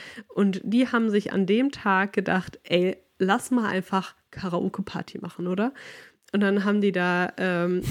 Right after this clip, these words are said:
mit Leuten, die wirklich, sorry, aber gar nicht singen konnten.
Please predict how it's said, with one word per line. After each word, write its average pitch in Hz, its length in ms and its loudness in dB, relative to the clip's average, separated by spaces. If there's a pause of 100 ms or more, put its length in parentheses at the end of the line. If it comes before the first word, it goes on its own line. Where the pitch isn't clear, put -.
mit 202 100 2
Leuten, 214 320 2
die 180 160 -2
wirklich, 240 520 2
sorry, 208 340 2
aber 160 240 -4 (160)
gar 208 300 4
nicht 262 340 -2
singen 226 380 2
konnten. 175 720 0